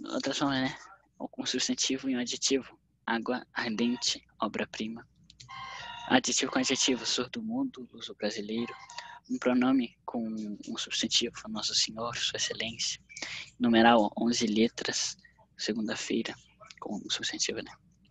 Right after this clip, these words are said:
É, achei isso aqui interessante, aqui, Sesc, é, um, um e-mail. Nós temos com advérbio, né?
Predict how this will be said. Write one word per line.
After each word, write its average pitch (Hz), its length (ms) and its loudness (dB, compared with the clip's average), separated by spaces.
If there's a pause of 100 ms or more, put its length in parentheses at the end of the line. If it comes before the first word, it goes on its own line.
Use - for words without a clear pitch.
(1900)
É, 123 140 8
achei 127 220 8
isso 147 100 6
aqui 139 160 6
interessante, - 560 2
aqui, - 220 -8
Sesc, - 520 0 (520)
é, 113 280 8
um, 110 120 2 (260)
um 120 80 4
e-mail. 107 400 0 (2250)
Nós 123 140 2
temos 127 300 6
com - 160 4
advérbio, 123 560 6
né? 107 120 -2